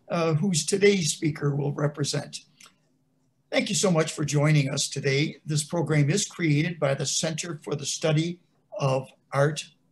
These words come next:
Architecture, History, and Nature, or as I pronounce the acronym, Cezanne, and imagine lifelong learning dot com. Now, we're going to start with our speaker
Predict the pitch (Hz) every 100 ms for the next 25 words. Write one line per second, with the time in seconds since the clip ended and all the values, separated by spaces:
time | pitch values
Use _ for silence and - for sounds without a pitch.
0 | - 143 135 151 - 143 - 139 135 -
1 | _ _ - 165 - 160 147 135 139 151
2 | 247 226 _ _ _ - 202 175 156 151
3 | - 139 131 - - 143 - 123 - 127
4 | 143 143 151 - _ _ - - 139 123
5 | 113 101 - _ _ _ _ _ - 180
6 | 151 151 214 254 - _ _ _ - 123
7 | 123 143 147 170 156 151 - 147 143 139
8 | 143 139 139 131 131 - - 120 - _
9 | - - - - - 110 - _ _ _
10 | _ _ _ _ _ _ _ - _ _
11 | _ _ 180 147 - 143 156 175 156 185
12 | 170 139 147 147 - - 170 160 143 151
13 | 151